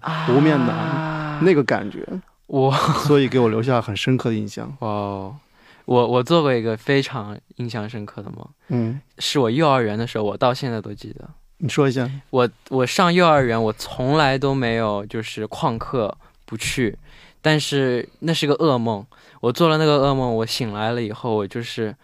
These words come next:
Speaker 2: 我就跟我妈说：“今天能不能不要去幼儿园了？我实在是太害怕了。” <laughs> 就是那个梦，就是在家里，在梦，梦，梦里，就是我在家里醒来，
Speaker 1: 嗯，嗯。
Speaker 2: 然后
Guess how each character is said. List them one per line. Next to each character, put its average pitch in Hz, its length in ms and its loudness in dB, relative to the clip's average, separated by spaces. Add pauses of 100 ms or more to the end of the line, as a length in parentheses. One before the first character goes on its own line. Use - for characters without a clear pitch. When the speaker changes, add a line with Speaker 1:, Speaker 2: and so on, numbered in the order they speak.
(120)
Speaker 2:
我 110 80 -10
就 117 120 -4
跟 120 100 -2
我 107 80 -2
妈 107 180 -4
说 - 180 -14
：“今 127 180 -8
天 117 120 -6
能 110 80 -6
不 113 80 -6
能 113 120 -6
不 113 80 -6
要 110 120 -2
去 - 160 -8
幼 107 80 -4
儿 101 120 -8
园 101 120 -14
了？ 104 80 -14
我 104 80 -10
实 110 140 -8
在 113 80 -2
是 117 80 -6
太 117 140 -2
害 110 160 -4
怕 110 320 -10
了。” - 120 -14 (580)
<laughs> 226 280 -4
就 156 100 2
是 160 100 4
那 156 100 2
个 147 80 4
梦， 147 260 2
就 127 100 2
是 127 240 0 (680)
在 175 180 4
家 160 260 2
里， 135 220 -8 (400)
在 180 100 -2
梦， 190 240 2
梦， 202 240 2
梦 185 220 2
里， 127 60 -2
就 123 100 -6
是 143 80 -6
我 123 100 0
在 117 80 -2
家 143 180 2
里 147 60 -2
醒 123 240 -8
来， 101 240 -6 (140)
Speaker 1:
嗯， 135 180 4
嗯。 117 240 -2
Speaker 2:
然 127 120 -2
后 147 320 2